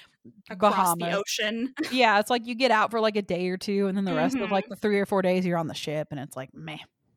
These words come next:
Speaker 1: Yeah, exactly. It's, honestly, that's the same reason I don't like road trips, because you're just stuck in the car the whole time until you get to your destination, and then you're only there for a couple days, and then you have to do most of the day, like, your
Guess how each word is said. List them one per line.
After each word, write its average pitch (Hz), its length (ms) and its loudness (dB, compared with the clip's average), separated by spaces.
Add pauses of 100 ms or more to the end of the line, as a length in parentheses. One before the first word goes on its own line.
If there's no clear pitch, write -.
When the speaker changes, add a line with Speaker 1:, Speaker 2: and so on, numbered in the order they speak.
(380)
Speaker 1:
Yeah, 269 260 -4
exactly. 262 480 -6
It's, 294 200 -4 (440)
honestly, 339 460 -2
that's 220 240 -2
the 285 100 -8
same 269 260 -4
reason 254 300 -6
I 196 240 -4
don't 208 260 -8
like 196 200 -8
road 202 260 -6
trips, 311 420 -6
because 254 360 -6
you're 285 80 -4
just 320 180 -6
stuck 285 240 -8
in 330 80 -4
the 302 80 -2
car 220 300 -6
the 240 80 -4
whole 233 160 -4
time 240 280 -4
until 233 220 -6
you 233 100 -6
get - 180 -6
to 262 100 -8
your 220 80 -10
destination, 220 500 -10
and 233 100 -6
then 277 60 -2
you're 330 100 0
only 262 180 -2
there 190 180 -4
for 214 120 -10
a 214 40 -6
couple 220 200 -10
days, 240 200 -4
and 220 100 -8
then 220 60 -6
you 269 80 -4
have 277 140 -8
to 269 100 -12
do 226 100 -6
most 196 320 -8
of 226 140 -10
the 220 100 -6
day, 214 540 -6 (120)
like, 202 300 -10
your 185 240 -8